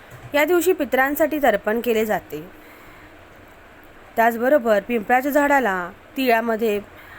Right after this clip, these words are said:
पाणी घालून आपण तर्पण करू शकतो.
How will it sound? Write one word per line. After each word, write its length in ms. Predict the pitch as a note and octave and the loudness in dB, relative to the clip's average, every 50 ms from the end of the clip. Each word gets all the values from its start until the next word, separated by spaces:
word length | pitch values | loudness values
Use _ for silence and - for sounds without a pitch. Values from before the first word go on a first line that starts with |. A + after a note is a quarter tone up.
| - - - - - - - - | -20 -20 -20 -20 -20 -20 -10 -4
पाणी 280 | - A#3 G#3+ A3 A#3+ B3+ | -2 0 0 0 -2 -2
घालून 420 | C4+ C#4 C4 A#3 G#3 F#3+ F3+ F#3 F3+ - - - - - - | -2 -2 -2 -2 -2 -4 -6 -8 -10 -14 -18 -20 -16 -8 -4
आपण 440 | A#3+ C4 B3 - B3+ A3 G3+ F#3+ F#3+ G#3 - - - - - - - - | -4 -4 -2 -2 -2 -2 -2 -2 -6 -10 -14 -20 -20 -20 -20 -8 -2 0
तर्पण 320 | A#3+ A3 G#3+ - G#3+ A3+ | 0 0 0 0 -2 -2
करू 220 | G#3+ A3+ G#3+ G#3 G#3 | -2 -2 -4 -4 -4
शकतो. 420 | - G#3+ - - - - D#3+ | -6 -8 -10 -10 -12 -14 -14